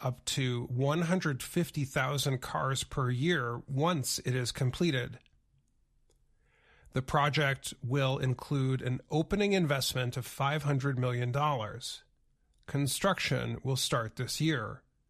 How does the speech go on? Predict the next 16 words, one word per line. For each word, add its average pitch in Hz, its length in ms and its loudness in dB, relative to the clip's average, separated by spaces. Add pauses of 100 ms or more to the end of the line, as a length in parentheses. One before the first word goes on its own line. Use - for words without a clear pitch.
(720)
The 139 100 2
production 160 640 2
centers 156 880 0
are 127 460 0
expected 127 880 -2
to 135 140 -2
support 139 480 -2
over 131 300 -2
three 180 320 0
thousand 151 560 2
jobs 117 680 0
in 127 240 0
the 123 220 -2
Tamil 135 680 0
Nadu 131 500 0
state. - 580 -4